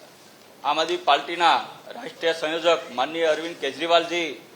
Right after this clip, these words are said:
અને અમારા, અ, રાષ્ટ્રીય મહામંત્રી માનનીય સંદીપ પાઠકજી દ્વારા ગુજરાતની અંદર બે વિધિવત, અ, જાહેરાત કરવામાં આવી છે. એક ભરૂચની સીટ ઉપર ચેતરભાઈ વસાવાનું નામ જાહેર કર્યું છે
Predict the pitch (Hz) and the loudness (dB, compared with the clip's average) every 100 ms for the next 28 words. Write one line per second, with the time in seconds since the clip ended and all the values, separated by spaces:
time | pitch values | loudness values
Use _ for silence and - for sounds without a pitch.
0 | - - - 135 165 160 147 160 165 160 | -20 -20 -6 -2 0 0 0 2 4 4
1 | 151 - - 123 131 135 131 139 - 170 | 2 -10 -14 -4 0 2 2 0 0 -2
2 | 160 151 170 170 170 165 139 151 165 165 | 2 0 0 -4 -6 -4 -2 -2 -2 -2
3 | 147 156 170 - 123 123 160 170 165 165 | -2 -8 -8 -4 -4 -2 -6 -6 -2 2
4 | 165 160 - - - - - 123 151 165 | 4 4 0 -10 -20 -20 -16 2 4 4
5 | - 170 165 165 170 160 135 139 175 165 | 0 -6 -6 0 0 0 -2 2 4 4
6 | 139 131 165 170 - - - - 160 151 | 2 -2 2 2 2 -14 -14 -2 0 0
7 | - - - - - 139 147 143 139 123 | -2 -16 -20 -20 -2 2 4 2 2 0
8 | 151 170 - 160 165 165 165 165 170 156 | 2 2 2 -4 0 2 2 0 0 0
9 | 165 - 165 160 127 131 156 - 170 170 | 0 0 0 0 0 -4 -4 -6 -10 -6
10 | 170 175 - 160 156 - 160 151 160 139 | -8 -6 -6 -6 -6 -6 -2 0 0 0
11 | - 170 175 170 165 165 160 143 156 160 | 0 4 4 2 0 0 4 4 4 2
12 | 160 165 - | -4 -6 0